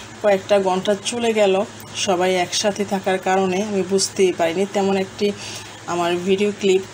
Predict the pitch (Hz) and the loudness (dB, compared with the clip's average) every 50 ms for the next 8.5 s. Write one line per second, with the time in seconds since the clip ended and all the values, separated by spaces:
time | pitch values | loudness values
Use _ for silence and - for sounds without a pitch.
0 | - - - 165 170 160 - - 196 - - 220 202 202 180 170 160 165 170 196 | -14 -10 -6 -6 -6 -4 -4 -6 -6 -2 -2 -2 0 2 0 0 0 -2 -4 -4
1 | 285 - - - - - - - - - - - - - - - - - - - | -6 -8 -12 -18 -18 -18 -18 -18 -18 -18 -18 -18 -18 -18 -18 -18 -18 -18 -18 -18
2 | - - - - - 185 180 175 175 170 165 160 165 185 - - - - - - | -18 -18 -16 -8 -4 -2 0 0 2 2 0 0 -2 -6 -12 -16 -18 -18 -16 -16
3 | - - - - - - - - - 180 185 190 196 196 196 202 196 196 202 202 | -16 -16 -16 -16 -14 -14 -10 -6 -2 0 2 2 4 4 4 4 4 4 4 2
4 | 196 202 - 214 208 208 196 - 208 202 196 196 - 214 208 196 - - - - | 0 0 0 2 2 2 0 0 0 0 0 0 0 0 0 0 0 -4 -4 -2
5 | - 220 214 240 226 - - 233 214 - - - 220 240 - - - - - - | -2 0 0 0 -4 -6 -6 -4 -2 -2 0 0 -2 -4 -4 -10 -16 -18 -18 -18
6 | - - - - - - - - 208 185 180 185 180 185 190 190 196 202 196 190 | -18 -18 -18 -16 -12 -8 -4 0 0 2 2 2 0 2 0 0 2 4 2 2
7 | 185 - - 208 226 - - - - - - - - - - 196 190 214 202 208 | 2 0 -2 -2 -4 -4 -8 -16 -18 -18 -18 -16 -10 -2 -2 0 2 2 2 4
8 | 202 196 190 - 196 165 165 170 185 - | 2 2 0 0 -2 -2 0 0 -2 -4